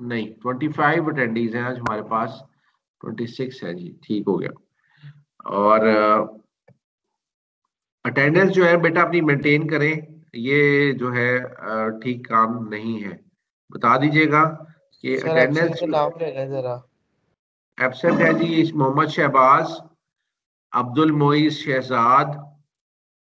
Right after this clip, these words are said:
Speaker 1: उसके बाद आ रहा है जी हमजा हुसैन,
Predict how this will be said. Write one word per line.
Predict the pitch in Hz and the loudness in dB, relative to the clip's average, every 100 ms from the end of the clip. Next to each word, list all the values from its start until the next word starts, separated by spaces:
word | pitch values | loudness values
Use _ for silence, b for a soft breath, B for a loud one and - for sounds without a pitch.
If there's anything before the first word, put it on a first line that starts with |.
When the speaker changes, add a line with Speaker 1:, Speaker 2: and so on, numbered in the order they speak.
| _ _ | _ _
Speaker 1:
उसके | 127 123 - 151 | -14 -12 -4 -4
बाद | 127 123 131 139 139 - - - | 0 2 4 4 0 -8 -20 -6
आ | 117 123 | -2 -2
रहा | 135 | -2
है | 131 131 120 | -4 -4 -6
जी | 131 131 | -8 -10
हमजा | 120 120 139 | -8 -6 -2
हुसैन, | 151 147 - 151 135 147 | -2 -2 -6 -6 -4 -4